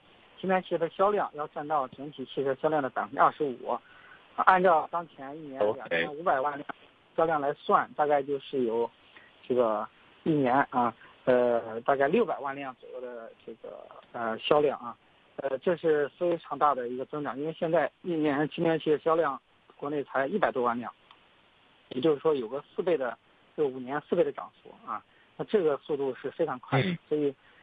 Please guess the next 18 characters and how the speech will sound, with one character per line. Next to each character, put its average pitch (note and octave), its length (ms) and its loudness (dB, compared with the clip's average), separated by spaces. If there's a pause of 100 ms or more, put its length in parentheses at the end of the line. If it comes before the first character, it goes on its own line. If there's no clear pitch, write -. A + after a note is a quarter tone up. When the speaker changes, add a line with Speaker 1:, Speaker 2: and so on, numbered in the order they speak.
(200)
Speaker 1:
呃， C3 420 0
建 D3 220 -2
议 C#3+ 40 0
大 C3+ 160 4
家 C3 140 0
呢 A#2+ 240 -6
可 - 160 -4
以 B2+ 140 -2
关 F3 220 4
注 D3+ 140 -2
新 - 160 -10
能 C#3 60 -2
源 C3+ 100 -4
汽 - 120 -16
车 C#3+ 80 -4
的 C#3 80 2
机 G3 200 0
会。 - 160 -6